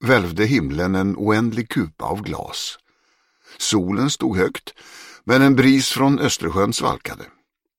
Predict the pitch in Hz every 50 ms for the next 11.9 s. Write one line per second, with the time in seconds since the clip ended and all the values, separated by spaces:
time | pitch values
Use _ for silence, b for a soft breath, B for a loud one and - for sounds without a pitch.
0 | _ _ _ _ _ _ _ _ _ _ _ _ _ _ _ _ _ _ _ _
1 | - 127 139 135 113 95 - - 110 117 123 127 - - - - - 139 117 104
2 | 95 107 104 98 - 113 120 110 _ - - 117 110 - - - 110 120 120 101
3 | 104 98 104 104 104 110 113 123 104 85 78 - - 90 92 82 - 110 - -
4 | - - B B B B B B B B B B - 123 120 117 120 139 147 139
5 | 123 98 107 110 110 113 113 123 117 - - - 131 127 85 82 85 104 - -
6 | - - 101 95 92 95 95 90 - - - - 107 107 98 101 92 - 107 -
7 | - 143 139 139 127 123 - - - 123 131 139 139 - 156 131 98 - - -
8 | - 90 85 82 78 98 104 - 104 - - - 98 - - - - 76 76 76
9 | 85 82 78 - B B B B B B B B B - 113 90 - - 120 139
10 | 151 160 160 - 190 147 104 82 92 101 - - - - 82 73 69 - - -
11 | 95 90 90 98 98 95 80 - 107 101 - - 50 50 50 50 50 -